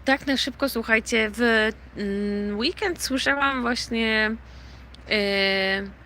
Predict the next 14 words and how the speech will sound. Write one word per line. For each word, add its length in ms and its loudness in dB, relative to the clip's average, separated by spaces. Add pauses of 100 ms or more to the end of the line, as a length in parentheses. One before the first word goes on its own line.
(260)
fragment 760 2
audycji, 420 -2
której 1300 0
słucham 400 -2
często, 380 -2
w 40 -14
której 300 2
to, 400 6 (640)
e, 520 0
osoba, 1080 6
e, 500 -2
prowadząca 760 -2
powiedziała, 600 2
że 400 4